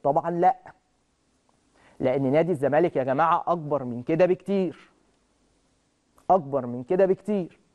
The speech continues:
مش نادي الزمالك أبدًا، حتى لو جم-، بعض من جماهيره، مش كل جماهير نادي الزمالك، حتى لو البعض من الجماهير في المدرجات في المباراة الأخيرة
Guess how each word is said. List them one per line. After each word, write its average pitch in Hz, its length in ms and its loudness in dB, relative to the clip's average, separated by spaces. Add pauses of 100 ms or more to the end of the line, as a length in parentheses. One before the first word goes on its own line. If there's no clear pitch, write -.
(800)
مش 139 220 -4
نادي 180 200 2
الزمالك 160 440 0
أبدًا، 202 400 4
حتى 180 280 -2
لو 165 140 2
جم-، 160 360 -4
بعض 156 280 2
من 151 160 -6
جماهيره، 151 460 2
مش 185 260 -4
كل 185 280 2
جماهير 156 240 2
نادي 175 100 -2
الزمالك، 175 220 -2
حتى 165 240 0
لو 147 180 4
البعض 156 380 0
من 147 120 -6
الجماهير 151 440 2
في - 100 -12
المدرجات 147 520 2
في - 60 -16
المباراة 151 300 -4
الأخيرة 185 560 2